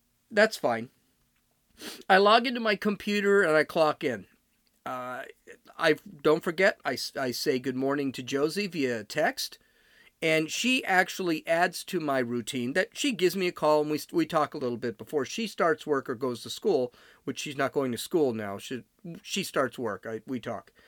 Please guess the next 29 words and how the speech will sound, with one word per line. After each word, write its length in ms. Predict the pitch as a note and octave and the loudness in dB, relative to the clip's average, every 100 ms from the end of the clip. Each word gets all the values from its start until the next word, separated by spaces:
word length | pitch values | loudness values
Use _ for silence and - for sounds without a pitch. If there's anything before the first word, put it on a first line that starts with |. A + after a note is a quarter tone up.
| - - - - - - - - - | -20 -18 -18 -18 -20 -20 -20 -6 2
I 140 | F3+ | 2
do 220 | D#3+ B3 | 2 0
my 160 | B3+ B3 | 0 0
security 600 | - G#3+ - G3+ G3 D3 | -2 -4 2 6 6 2
checks. 400 | - C#3+ - - | -4 -4 -4 -4
I'm 140 | D3 | -4
the 60 | D3+ | -4
security, 840 | - F3+ G3 F#3 F3+ F3 E3 D#3 _ - | -6 -4 2 4 4 2 -6 -10 _ -10
uh, 220 | C#3+ C3 C#3 | -6 -4 -2
administrator, 680 | D3+ D3 C#3 - D3 C3 C3 | -2 -2 -4 -2 0 0 -2
so 200 | - C3+ | -4 -2
I 280 | C#3 C#3 B2+ - | 0 -2 -4 2
go 220 | D3+ D3+ | 6 6
out 220 | C#3 - | 4 0
and 40 | C3+ | -4
I 60 | |
do 180 | B2+ C3 | -4 -4
all 140 | C3 | -2
my 140 | D3 D#3 | 0 0
security 480 | - - D#3 D3 C#3 | -2 -2 2 2 0
checks. 420 | - C#3+ C3 C3+ | -2 -2 -2 -4
I 60 | |
make 200 | B2+ C3 | -4 -4
sure 220 | - D#3 C3+ | -2 0 0
those 220 | C3+ C3+ | -2 -6
alerts. 400 | C3 A2 F#2+ - | -4 -4 -6 -2
That 200 | D3 D#3 | -2 0
actually 460 | D#3 D3 - E3 C#3 | -2 -2 -4 -4 -4
kills 580 | - - C#3+ C3 A#2 | -4 -2 0 0 -4